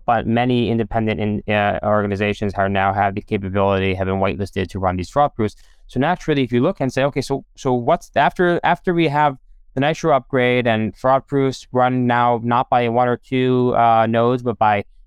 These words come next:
uh, a dozen or so independent nodes," now, what's next? What's the biggest point of centralization? It is clear the biggest point of centralization is the ownership, is the ownership of the chain, is, uh, the ability to upgrade the chain. And that's what today's launch solves. It takes the base, you know,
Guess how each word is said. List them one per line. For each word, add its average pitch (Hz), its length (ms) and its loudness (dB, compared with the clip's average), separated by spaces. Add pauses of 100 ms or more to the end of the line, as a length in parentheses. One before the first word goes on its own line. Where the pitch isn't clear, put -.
(120)
uh, 107 260 4
a 107 80 2
dozen 127 320 0
or 123 60 0
so 117 180 0
independent 113 560 -2
nodes," 101 460 -2 (600)
now, 147 180 2
what's 151 220 0
next? 156 260 -2
What's 135 180 0
the 135 100 -2
biggest 127 320 -2
point 123 180 0
of 113 60 -2
centralization? 120 640 -2
It 120 80 0
is 110 80 -4
clear 151 320 0
the 117 100 0
biggest 117 300 -2
point 117 160 0
of 101 60 -6
centralization 113 560 -2
is 104 80 0
the 110 80 2
ownership, 110 420 0
is 101 140 -4
the 117 80 0
ownership 110 400 -2
of 95 80 -8
the 92 80 -6
chain, - 340 -8 (160)
is, 101 340 -2 (360)
uh, 101 160 2
the 107 100 0
ability 104 340 0
to 101 120 0
upgrade 98 340 0
the 95 80 -6
chain. 110 400 -2 (260)
And 101 140 -4
that's 113 240 -2
what 110 80 -4
today's 104 380 -2
launch 98 320 0
solves. 98 280 2
It 92 80 -12
takes 107 220 -6
the 98 220 -6
base, 107 360 -4
you 107 80 -4
know, 90 160 -4